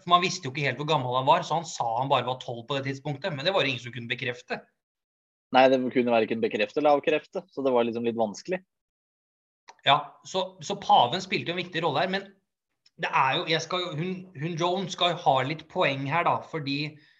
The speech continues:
Speaker 1: hun gikk jo med på det på en måte et sånt til slutt, at ja, det er greit, vi får skille oss da, men, eh, da skal jeg,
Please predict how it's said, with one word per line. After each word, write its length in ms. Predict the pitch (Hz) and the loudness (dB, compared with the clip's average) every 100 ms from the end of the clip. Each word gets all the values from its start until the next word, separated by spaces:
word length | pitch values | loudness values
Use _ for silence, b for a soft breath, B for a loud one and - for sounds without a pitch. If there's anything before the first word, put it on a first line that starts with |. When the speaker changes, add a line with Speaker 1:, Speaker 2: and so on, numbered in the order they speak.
| b b b _ _ - | b b b _ _ -8
Speaker 1:
hun 140 | 151 165 | -4 0
gikk 220 | 147 139 | -2 0
jo 60 | 185 | -2
med 220 | 170 110 - | 0 -2 -4
på 140 | 143 | -6
det 60 | 147 | -4
på 80 | 160 | -4
en 60 | |
måte 180 | 151 156 | -4 -4
et 120 | 151 | -6
sånt 260 | 139 131 131 | -4 -6 -6
til 80 | 147 | -8
slutt, 380 | - 190 277 - 165 | -4 -4 -6 -6 -2
at 220 | 165 165 | 0 0
ja, 140 | 151 196 180 | -2 -2 -2
det 80 | |
er 140 | 175 175 | -2 0
greit, 260 | 175 185 208 | -2 -2 -4
vi 80 | 185 | -6
får 160 | 196 185 | -6 -2
skille 240 | 190 160 | 0 0
oss 140 | 190 226 | -2 -2
da, 140 | 240 - 165 | -2 -4 -8
men, 220 | 185 185 | -6 -2
eh, 140 | 185 180 | 0 2
da 140 | 165 | 2
skal 240 | 160 - 180 | 2 -2 0
jeg, 220 | 175 180 | 2 2